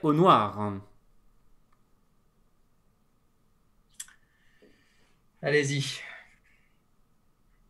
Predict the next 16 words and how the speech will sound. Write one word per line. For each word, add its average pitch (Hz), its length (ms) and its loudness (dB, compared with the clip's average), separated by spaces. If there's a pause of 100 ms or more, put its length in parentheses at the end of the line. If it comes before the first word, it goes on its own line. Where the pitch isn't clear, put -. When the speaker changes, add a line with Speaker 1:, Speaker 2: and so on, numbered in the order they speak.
(2000)
Speaker 2:
Un 139 140 -2
exemple 151 500 0
peut-être 165 320 0
plus 247 200 -4
subtil 208 680 -4 (200)
qu'il 160 160 -8
en 156 100 -2
a 131 80 -2
l'air. - 320 -10 (1400)
N'hésitez 143 380 2
Speaker 1:
Oui, 160 80 -4
Speaker 2:
pas 180 240 6
Speaker 1:
faites 143 180 6
Speaker 2:
à, 131 40 8
Speaker 1:
attention. 127 520 2
Speaker 2:
à 123 160 -8